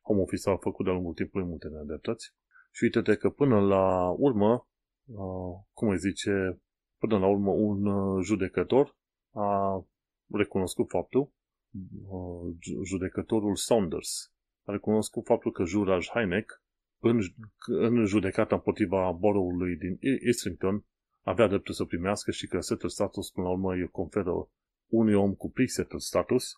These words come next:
dreptul la beneficii de la autoritățile locale. Dar acum nu știu dacă de fiecare dată trebuie să te judeci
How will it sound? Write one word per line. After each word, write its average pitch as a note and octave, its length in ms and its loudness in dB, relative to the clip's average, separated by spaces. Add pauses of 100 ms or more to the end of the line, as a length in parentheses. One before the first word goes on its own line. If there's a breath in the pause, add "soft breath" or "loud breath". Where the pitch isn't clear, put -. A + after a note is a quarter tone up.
(380)
dreptul G2 380 -2
la F#2 180 2
beneficii E2+ 500 -4
de E2+ 60 -6
la E2+ 60 -2
autoritățile E2 720 -6
locale. E2 500 -4
Dar F#2 120 0
acum A#2 220 2
nu C3 60 4
știu B2+ 160 0
dacă A2+ 140 -2
de G2 100 0
fiecare A2 320 4
dată G#2+ 220 2
trebuie A2+ 240 0
să G#2 120 -8
te G#2+ 100 0
judeci F#2+ 560 -2